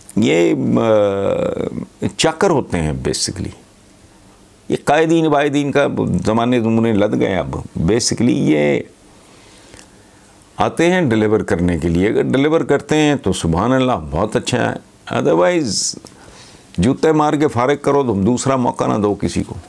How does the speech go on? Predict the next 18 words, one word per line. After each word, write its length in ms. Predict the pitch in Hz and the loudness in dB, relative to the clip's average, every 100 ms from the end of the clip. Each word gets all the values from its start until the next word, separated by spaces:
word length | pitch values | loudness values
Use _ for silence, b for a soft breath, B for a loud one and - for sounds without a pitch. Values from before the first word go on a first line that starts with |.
| - | -4
लेकिन 400 | - 117 117 110 - - - 110 | -2 0 -2 -4 -8 -18 -10 -2
जब 180 | 107 - | -2 0
तक 220 | 104 - - | -4 -4 -4
हम 140 | 95 | 0
नहीं 220 | 139 139 | 2 2
बदलेंगे 600 | 117 104 95 87 78 76 - - - - - - | 2 0 0 0 -2 -4 -8 -20 -20 -20 -8 -6
तब 160 | 101 - | -6 -4
तक 120 | 85 - | -4 -2
ये 300 | 82 73 127 | -2 2 2
नहीं 180 | 113 98 | 2 -2
बदलेंगे, 580 | 73 69 71 76 71 - - B B B B - | -2 -4 -4 -6 -6 -12 -16 B B B B -4
और 100 | 95 | -2
जब 300 | 78 208 - | 0 -2 -2
तक 140 | 110 - | -4 0
हम 240 | 92 82 | -2 0
दोनों 300 | 82 131 160 | 2 2 2
नहीं 140 | 151 110 | 2 0
बदलेंगे 580 | 90 90 80 73 69 | -2 -2 -2 -2 -6